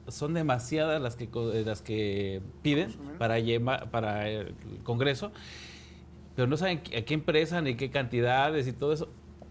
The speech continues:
Speaker 1: Ese tipo de pequeñeces van haciendo su minita. Entonces, de ese nivel estamos, y obviamente que no la van a dejar, que yo, yo dudo que den resultados de una auditoría.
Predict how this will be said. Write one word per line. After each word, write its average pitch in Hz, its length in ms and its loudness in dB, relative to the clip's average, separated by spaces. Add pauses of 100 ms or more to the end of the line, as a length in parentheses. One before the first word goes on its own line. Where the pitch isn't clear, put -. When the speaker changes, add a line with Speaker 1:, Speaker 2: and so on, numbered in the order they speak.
(140)
Speaker 1:
Ese 185 260 0
tipo 196 320 -2
de 147 100 4
pequeñeces 143 1160 0 (480)
van 135 320 2
haciendo 147 420 0
su 120 180 -10
minita. 110 540 -4 (520)
Entonces, 120 340 -6
de 113 60 2
ese 156 160 -2
nivel 131 260 2
estamos, 127 400 -4
y 113 160 -4
obviamente 123 460 0
que 123 180 0 (1500)
no 139 160 2
la 196 100 6
van 143 180 4
a 123 80 4
dejar, 127 360 2
que 156 200 2
yo, 151 180 4
yo 135 300 2
dudo 175 320 4
que 113 280 4
den 127 200 4
resultados 120 500 0
de 117 60 2
una 117 140 0
auditoría. 117 440 2